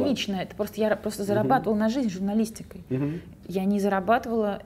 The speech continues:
Speaker 1: и сейчас не зарабатываю на жизнь, э, книгами.
Speaker 2: Мгм.
Speaker 1: Это там максимум, вот, как говорится, на хлеб с маслом.
Speaker 2: Мгм.
Speaker 1: А, поэтому журналистика шла параллельно с, э, литературой, просто потому что, ну, надо на, на что-то жить, там,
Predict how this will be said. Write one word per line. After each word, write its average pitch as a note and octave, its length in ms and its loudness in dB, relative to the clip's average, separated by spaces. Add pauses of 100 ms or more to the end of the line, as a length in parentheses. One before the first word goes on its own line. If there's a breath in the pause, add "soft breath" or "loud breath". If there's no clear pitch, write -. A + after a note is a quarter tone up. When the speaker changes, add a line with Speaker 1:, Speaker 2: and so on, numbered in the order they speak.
Speaker 1:
и G3 40 -6
сейчас B3 460 -2
не F#3 100 0
зарабатываю E3+ 560 -4
на E3 140 -6
жизнь, D4 380 0 (100)
э, F#3+ 340 -2
книгами. F3 460 -2 (280)
Speaker 2:
Мгм. B2 160 -2 (140)
Speaker 1:
Это G3 140 -6
там G3 220 0
максимум, G#3 480 0
вот, F3+ 120 -2 (140)
как F#3 160 -2
говорится, F#3+ 320 -4
на F#3 80 -4
хлеб F#3+ 240 -2
с - 80 -10
маслом. F3+ 380 -6 (420 loud breath)
Speaker 2:
Мгм. B2+ 200 -8 (260 loud breath)
Speaker 1:
А, E3 760 -2 (120)
поэтому F#3+ 520 0
журналистика F#3+ 480 0
шла A#3+ 160 4
параллельно G#3+ 680 2
с, - 180 -8
э, F3+ 360 -2
литературой, F#3+ 640 0
просто G#3+ 240 -6
потому G3+ 260 -2
что, G#3+ 160 -4
ну, G3 100 0
надо F#3+ 400 0
на, B3+ 160 4
на F#3+ 180 -2
что-то F#3 600 -6
жить, G#3 280 -8
там, F3 220 -10